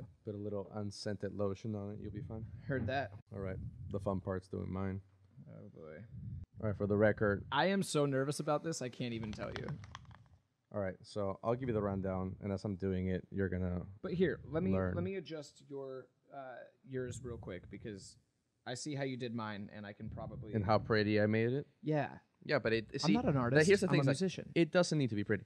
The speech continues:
Speaker 1: It needs to be who you are to me, right? And
Speaker 2: Okay.
Speaker 1: you're a cute little mess. So I'm gonna leave it as is. That's, it's the way it is.
Speaker 2: You think? Okay.
Speaker 1: That's first attempt. It doesn't need to be cool. Like, this is, this, like, I don't give
Speaker 2: All right,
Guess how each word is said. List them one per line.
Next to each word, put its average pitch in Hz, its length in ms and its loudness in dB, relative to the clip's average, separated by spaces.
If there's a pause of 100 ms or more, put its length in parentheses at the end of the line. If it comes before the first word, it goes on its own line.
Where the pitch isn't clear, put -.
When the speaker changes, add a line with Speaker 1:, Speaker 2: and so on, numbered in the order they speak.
Speaker 1:
It 135 80 6
needs 160 240 4
to 151 100 2
be 131 400 2 (240)
who 143 180 8
you 123 340 8
are 101 380 6 (140)
to 113 120 2
me, 98 220 2 (880)
right? 107 240 4 (220)
And 107 140 2
Speaker 2:
Okay. 113 60 2
Speaker 1:
you're 151 420 6 (580)
a 120 60 0
cute - 260 4
little 113 180 8
mess. - 320 -2 (1300)
So - 140 4
I'm 143 60 8
gonna 139 120 8
leave 143 140 6
it 127 80 6
as 107 140 2
is. 87 200 -8 (800)
That's, 110 340 4
it's 98 300 -2
the 104 160 0
way 92 260 0
it 92 140 0
is. - 240 -8 (720)
Speaker 2:
You 165 100 -10
think? 240 220 -4 (260)
Okay. - 180 -6 (180)
Speaker 1:
That's 165 200 4
first 196 200 6
attempt. 160 260 4
It 156 40 8
doesn't 196 180 8
need 202 120 8
to 208 60 8
be 151 140 6 (280)
cool. 147 280 10
Like, 104 200 6
this 120 180 -2
is, 117 340 -2
this, 110 200 -2
like, 107 160 0
I 120 80 6
don't 127 80 6
give 107 100 4
Speaker 2:
All 160 60 6
right, 175 40 6